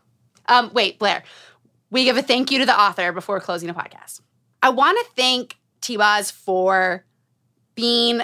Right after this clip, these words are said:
for really describing pain really accurately, both emotional pain and physical pain. She's in a lot of physical pain for her sickness. People who haven't experienced that know what that's like, and there aren't a lot of examples. In this book, like, she really described pain in a stunning way.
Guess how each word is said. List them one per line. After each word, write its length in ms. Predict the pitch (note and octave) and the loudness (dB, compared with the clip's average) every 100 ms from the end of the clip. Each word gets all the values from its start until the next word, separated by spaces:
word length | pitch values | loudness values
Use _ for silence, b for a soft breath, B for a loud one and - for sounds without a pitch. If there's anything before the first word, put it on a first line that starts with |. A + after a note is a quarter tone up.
| - | -8
for 200 | - B3 | -2 0
really 280 | A3 C4 E4 | 2 0 0
describing 640 | D#4 - A3 G#3+ G3+ G3 | -2 0 2 2 0 -4
pain 680 | F#3+ - A#3+ G3+ F3 D3 F#3+ | -6 -6 -2 -2 -2 -8 -8
really 240 | F#3 F#3 F#3+ | -2 0 2
accurately, 580 | F3 F3 G3+ - - - | 0 0 -6 -8 -10 -4
both 260 | G3 F#3+ - | -2 -2 -4
emotional 560 | G3+ F#3+ G3 - B3+ | -2 2 0 0 -4
pain 220 | B3+ B3+ A#3 | -2 -2 -2
and 120 | G3+ | -2
physical 380 | F#3 F3+ F3+ E3+ | -4 -4 -4 -6
pain. 220 | E3 D#3 | -8 -8
She's 160 | F#3 | -4
in 100 | F#3 | 0
a 80 | F#3 | 4
lot 220 | F3+ F#3+ | 4 4
of 80 | G3+ | 2
physical 320 | G3 F3 F3+ | -4 -8 -8
pain 180 | F3+ E3+ | -6 -6
for 140 | E3+ E3 | -6 -6
her 100 | E3 | -8
sickness. 480 | E3 F3 F3 - - | -8 -6 -6 -6 -10
People 280 | A#3 G3 A#3 | -4 0 2
who 120 | A3+ | 4
haven't 260 | G3+ G3 | 4 2
experienced 500 | F#3+ - F#3 F3+ - - _ - | -2 -4 -4 -4 -6 -12 _ -2
that 420 | F3 F3 F3+ - _ | 2 2 0 -6 _
know 320 | - F#3+ F#3 | -10 -2 0
what 180 | F#3 F#3 | 2 0
that's 280 | F3+ F3 - | 0 0 -2
like, 280 | F3+ F3 F#3 | -4 -4 -2
and 100 | F#3 | -2
there 80 | F3 | 0
aren't 220 | F3+ F3+ | 0 0
a 20 | |
lot 160 | F#3 F3 | 0 0
of 60 | E3+ | -2
examples. 500 | E3 D#3+ D#3+ F#3+ F#3 | -8 -8 -4 -4 -2
In 80 | |
this 140 | F#3 F#3 | -4 -4
book, 300 | F3 F3+ F#3 | -2 -2 -2
like, 100 | - | -6
she 180 | - G#3 | -6 -6
really 560 | F3 G#3+ G#3+ G3+ F#3 - | -2 0 2 -2 -4 -10
described 580 | F3 - E3+ E3 D#3+ - | -8 0 0 0 -4 -10
pain 440 | - F3 E3+ D#3+ - | -4 -4 -4 -8 -8
in 100 | E3+ | -6
a 40 | |
stunning 380 | - E3+ E3 D#3 | -4 -2 -2 -2
way. 280 | D#3+ D#3+ | -4 -4